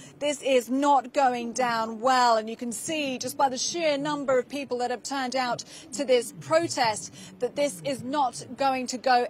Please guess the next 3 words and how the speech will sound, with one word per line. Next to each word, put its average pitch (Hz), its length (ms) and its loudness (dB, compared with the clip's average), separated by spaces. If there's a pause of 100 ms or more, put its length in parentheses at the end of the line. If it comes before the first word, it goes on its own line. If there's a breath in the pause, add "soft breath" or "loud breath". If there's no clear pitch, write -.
anywhere 247 560 2 (140)
anytime 247 840 0 (240 loud breath)
soon. 254 760 -2